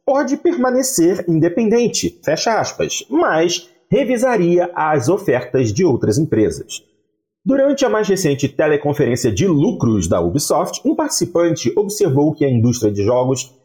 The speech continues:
se tornou um mercado de vendedores, com muitos estúdios recebendo altas avaliações em grandes negócios,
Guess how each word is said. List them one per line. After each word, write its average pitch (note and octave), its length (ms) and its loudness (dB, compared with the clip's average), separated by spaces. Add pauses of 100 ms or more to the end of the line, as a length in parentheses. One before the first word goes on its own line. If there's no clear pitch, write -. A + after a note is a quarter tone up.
(120)
se - 360 0
tornou A3 560 0
um A#3+ 100 2
mercado D#3 480 0
de F3+ 140 0
vendedores, D3+ 880 0
com G#3 160 2
muitos C4 440 2
estúdios F3+ 480 0
recebendo B2+ 640 0
altas E3 460 0
avaliações A#2+ 880 0
em G3 220 0
grandes A3+ 380 2
negócios, G3 680 -2